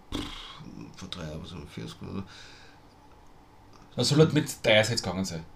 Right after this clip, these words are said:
Speaker 2: Zweiundsechzig.
Speaker 1: Ja, dann war er, dann war er damals dreißig.
Speaker 2: Okay.
Speaker 1: Oder von mir aus zweiunddreißig oder so. Echt
Speaker 2: Gut.
Speaker 1: schwer zu sagen. Auf jeden Fall, äh, den sehe ich noch vor mir.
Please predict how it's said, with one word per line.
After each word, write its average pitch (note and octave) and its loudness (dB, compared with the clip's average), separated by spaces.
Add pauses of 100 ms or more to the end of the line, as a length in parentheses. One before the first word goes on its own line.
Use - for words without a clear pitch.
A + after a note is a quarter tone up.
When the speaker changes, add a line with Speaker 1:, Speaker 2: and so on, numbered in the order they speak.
(260)
Speaker 2:
Zweiundsechzig. F#2 -4
Speaker 1:
Ja, G#2+ -4
dann A2+ 2
war A2+ 4
er, A#2 2
dann G2+ -2
war G2 0
er A2 2
damals G#2+ 0
dreißig. F#2 -2 (200)
Speaker 2:
Okay. F#2+ -8 (500)
Speaker 1:
Oder B2 -4
von A#2 -4
mir A#2 2
aus A#2+ -2
zweiunddreißig G#2 -4
oder G#2+ -4
so. G#2+ -4
Echt G2 -2
Speaker 2:
Gut. - -14
Speaker 1:
schwer E2+ -10
zu A2 -8
sagen. G2+ -6 (1200)
Auf D3 4
jeden F#3 12
Fall, G3+ 12
äh, D3 8
den D3 2
sehe D3+ 6
ich C#3 4
noch D3+ 2
vor C3 2
mir. B2 6